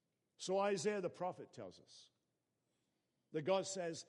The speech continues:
he's going to do new things. He's going to bring in everlasting joy, an everlasting salvation, and he's going to do the whole thing through a suffering servant,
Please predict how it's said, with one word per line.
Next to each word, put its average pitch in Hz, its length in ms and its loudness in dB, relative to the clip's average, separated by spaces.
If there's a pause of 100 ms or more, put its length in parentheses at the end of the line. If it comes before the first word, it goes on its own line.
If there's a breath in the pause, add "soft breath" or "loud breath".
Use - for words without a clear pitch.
(160 soft breath)
he's 160 160 -4
going 180 200 2
to 185 60 0
do 185 140 0
new 214 220 0
things. 151 720 -4 (1300)
He's 147 120 -8
going 214 160 4
to 202 60 6
bring 214 260 6
in 208 140 4
everlasting 202 760 4
joy, 151 380 0 (340 loud breath)
an 180 140 2
everlasting 190 800 4
salvation, 175 720 0
and 175 100 0
he's 170 140 -4
going 190 180 0
to 170 100 -2
do 170 160 0
the 165 120 0
whole 233 240 4
thing 202 340 -4 (140)
through 185 260 -2 (160)
a - 20 -10
suffering 165 760 -8 (260 soft breath)
servant, 165 840 -4